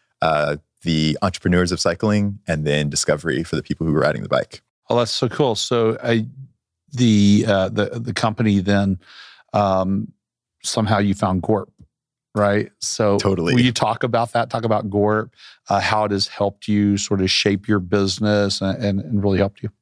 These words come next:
Speaker 1: Yeah, I mean, like, the path to Gorp was so fascinating. Um, just discovering Bentonville in general. Um,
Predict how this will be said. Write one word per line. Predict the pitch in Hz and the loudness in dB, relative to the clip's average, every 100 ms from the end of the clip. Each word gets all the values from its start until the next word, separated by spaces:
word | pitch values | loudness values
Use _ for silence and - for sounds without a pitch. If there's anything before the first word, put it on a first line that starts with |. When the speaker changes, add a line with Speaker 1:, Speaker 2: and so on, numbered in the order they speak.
| _ 107 | _ 0
Speaker 1:
Yeah, | 113 123 120 107 | 2 2 2 2
I | 101 | 0
mean, | 104 104 98 90 - | 2 2 2 0 2
like, | 90 85 - - | 2 0 -6 -2
the | 98 | -2
path | 92 - 95 101 | 0 -2 -4 -4
to | - | -4
Gorp | 87 90 90 - | 0 0 0 0
was | 90 - | -2 -2
so | - 90 85 85 85 82 82 | 0 2 4 2 2 0 -2
fascinating. | - 82 82 98 90 90 92 90 90 - | -4 -4 -2 0 0 2 0 0 -2 -2
Um, | 82 80 78 78 78 _ _ | -2 -2 -2 -6 -8 _ _
just | - 98 - _ _ _ - | -4 -4 -4 _ _ _ -6
discovering | 113 - 92 90 | -4 -2 -2 0
Bentonville | 87 90 90 85 | 0 0 0 0
in | 82 | 0
general. | 80 85 90 92 95 92 | 0 0 2 2 0 -2
Um, | - 78 76 71 73 71 | -2 0 0 -2 -4 -6